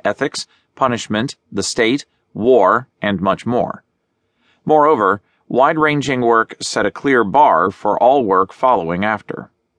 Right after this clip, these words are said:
There has been excellent work since Pelczynski's collections,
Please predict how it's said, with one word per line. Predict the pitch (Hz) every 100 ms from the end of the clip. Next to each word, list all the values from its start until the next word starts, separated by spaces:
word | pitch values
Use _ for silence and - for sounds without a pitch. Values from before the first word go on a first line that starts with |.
| _ _ _ _ _ _ _ _ _ _ _ _ _ -
There | 156
has | 180 151
been | 170 -
excellent | 180 - 151 120
work | 151 135 -
since | 107 95
Pelczynski's | - 92 - 104 - 92 -
collections, | 98 107 110 - 80 82